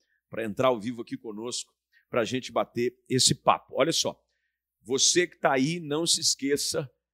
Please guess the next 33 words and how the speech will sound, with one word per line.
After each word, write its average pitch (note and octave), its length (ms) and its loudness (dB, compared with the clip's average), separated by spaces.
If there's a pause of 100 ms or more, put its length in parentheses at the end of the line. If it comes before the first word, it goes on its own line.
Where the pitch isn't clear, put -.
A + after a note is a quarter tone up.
(160)
de G2 180 -10
pegar G2+ 720 0
essa C#3+ 300 -6
live, B2+ 460 -2
colocar A#2 460 -10
no C3+ 80 -8
Instagram, A2+ 460 -8
tira - 180 -6
uma B3+ 140 -6
foto, F#3 500 -2 (240)
marca, B2 440 -6
me G#2+ 100 -12
marca C3 400 -6
no A#2 340 -8 (280)
Instagram, C3+ 640 -6
coloca B2+ 380 -6
um E3 40 -14
hashtag C#3+ 760 -6
aí, C3+ 340 -4 (280)
aquele, A2+ 280 -2
sabe, C#3+ 300 -2
a C#2 80 -16
cerquinha, C3 640 -4 (280)
F D#3 440 4
V - 440 4 (240)
Cast. - 560 0 (260)
E A#2+ 120 8
aí C#3+ 360 4 (320)
você B2 320 -4
vai A#2 200 -2
informando B2 480 -6
outras A#2+ 260 -4
pessoas. - 600 -10